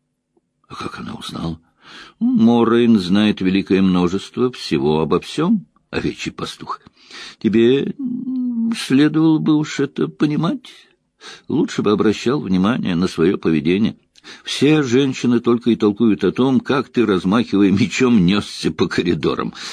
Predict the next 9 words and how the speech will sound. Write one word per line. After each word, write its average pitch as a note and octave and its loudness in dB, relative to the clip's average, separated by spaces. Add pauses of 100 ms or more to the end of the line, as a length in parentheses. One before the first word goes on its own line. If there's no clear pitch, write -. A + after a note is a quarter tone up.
(120)
Приведя B2+ 2
в A#2 -6
замешательство A#2+ -2
своим G2 0
взглядом G2 0
Амерлин... B2+ 2 (1080)
Так - -8
они D#2 -4
говорят. B2 0